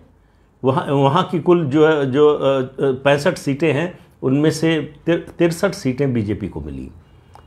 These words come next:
तो इ-, दूसरा, लोकसभा चुनाव में प्रधानमंत्री नरेंद्र मोदी का अपना वोट होता है निश्चित रूप हर राज्य में,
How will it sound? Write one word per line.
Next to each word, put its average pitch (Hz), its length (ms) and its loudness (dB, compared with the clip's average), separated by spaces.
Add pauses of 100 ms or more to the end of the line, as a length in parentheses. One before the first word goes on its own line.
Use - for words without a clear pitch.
तो 185 80 6
इ-, 151 300 0 (220)
दूसरा, 139 580 -2 (880)
लोकसभा 147 600 2
चुनाव 135 420 2
में 175 280 -2
प्रधानमंत्री 139 800 -2
नरेंद्र 135 400 0
मोदी 113 280 0
का 151 180 -2
अपना 147 480 -4
वोट 101 320 -4
होता - 280 -16
है 67 340 -16 (1000)
निश्चित 160 460 2
रूप 127 180 0
हर 202 340 0
राज्य 131 420 0
में, 73 220 -12